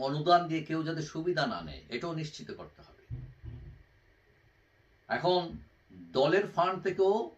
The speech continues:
নির্বাচনী খরচ চলবে, পোস্টার চলবে না, শোডাউন,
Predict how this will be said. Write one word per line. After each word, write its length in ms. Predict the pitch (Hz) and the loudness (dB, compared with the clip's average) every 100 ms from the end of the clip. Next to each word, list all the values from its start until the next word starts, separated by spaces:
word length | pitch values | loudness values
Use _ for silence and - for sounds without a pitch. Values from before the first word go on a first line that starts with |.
| _ _ _ _ 135 | _ _ _ _ -4
নির্বাচনী 500 | 165 151 135 123 110 - | 0 2 2 0 -6 -4
খরচ 220 | 147 117 - | -4 -4 -8
চলবে, 260 | - - - _ _ _ _ 180 | -18 -18 -20 _ _ _ _ 0
পোস্টার 380 | 180 - 190 156 156 | 2 2 2 2 0
চলবে 260 | - - - | -2 -4 -12
না, 80 | - _ _ _ _ _ _ _ | -16 _ _ _ _ _ _ _
শোডাউন, 540 | - 160 170 156 113 | -4 0 6 6 4